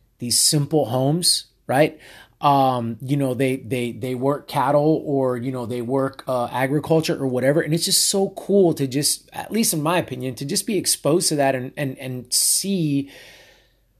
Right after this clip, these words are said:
those parts of Texas that I wouldn't normally see, right? Uh, so anyhow, I was planning on, he had an Omnium weekend. Here, this guy's a savage, this guy Joel. Here was his Omnium weekend. You ready for this? Okay,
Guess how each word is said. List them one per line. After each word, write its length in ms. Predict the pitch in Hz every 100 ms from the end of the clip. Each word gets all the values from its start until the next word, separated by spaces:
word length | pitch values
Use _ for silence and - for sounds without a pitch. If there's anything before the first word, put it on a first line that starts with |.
| _ _ 123
those 280 | 151 180 185
parts 240 | 208 202
of 60 | 160
Texas 320 | 208 202 175
that 80 | 165
I 80 |
wouldn't 260 | 160 185 180
normally 520 | 165 170 180 170 151
see, 460 | 120 - 180 123 - - 127
right? 380 | 123 131 139 -
Uh, 400 | 139 143 143 139 -
so 240 | - 170
anyhow, 540 | 208 247 160 139 135 -
I 160 | 160 196
was 320 | 233 208 -
planning 560 | - - 190 196 185
on, 140 | 147 131
he 300 | - 190 196
had 200 | 208 202
an 240 | 170 151 -
Omnium 760 | 151 170 175 175 170 170 170
weekend. 600 | 131 151 143 143 123 117
Here, 260 | 113 170 196
this 320 | 156 175 160
guy's 260 | 180 170 165
a 80 | 165
savage, 600 | - 156 151 151 147 135
this 160 | 139
guy 160 | 156 139
Joel. 320 | 127 143 123
Here 240 | 120 175
was 140 | 226 226
his 140 | 180
Omnium 420 | 175 170 165 151
weekend. 360 | 143 135 127 110
You 80 | 117
ready 220 | 151 185
for 120 | 196
this? 380 | 202 233 - -
Okay, 260 | - 135